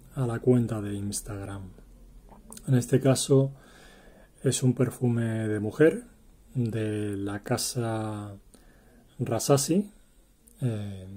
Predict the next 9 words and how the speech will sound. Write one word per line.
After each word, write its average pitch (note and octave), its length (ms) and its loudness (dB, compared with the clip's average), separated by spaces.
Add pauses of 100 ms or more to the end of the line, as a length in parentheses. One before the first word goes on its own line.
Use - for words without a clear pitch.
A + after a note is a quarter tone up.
(800)
del A2+ 220 -6
Emirato A#2 440 -2
Árabe A2 320 0
de G#2 380 -2
Dubái, C3 500 2 (960)
y D#3+ 180 6
se B2+ 180 4
llama C#3 480 2 (340)
Rasasi D3 960 0